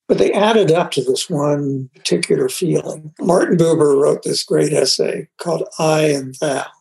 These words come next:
And in it, he said that you and I don't really exist. What exists is between us. It's the relationship. And without that, you and I don't actually exist.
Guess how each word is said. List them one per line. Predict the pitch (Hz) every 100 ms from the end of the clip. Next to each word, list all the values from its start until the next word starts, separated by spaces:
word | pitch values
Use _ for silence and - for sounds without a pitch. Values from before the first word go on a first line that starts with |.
| _ _ _ _ -
And | 165 156 156 392
in | 254 247
it, | 254 180 -
he | - 175
said | - 185 160 147
that | 151 - - -
you | 165 190 233
and | 175
I | 156 156
don't | 135 143 -
really | 147 139 139 139
exist. | 135 135 - - - - _ -
What | - 226
exists | 214 139 147 208 254 - - - - -
is | 156 156
between | - - 233 170 151
us. | - - - _
It's | - 160 -
the | 214
relationship. | 175 170 151 139 - 151 - - _ _ _ -
And | 151 147
without | 151 247 302
that, | 190 165 175 - -
you | 170 202
and | 220
I | 208
don't | 208 196 - -
actually | 190 - 180 160
exist. | 147 143 - -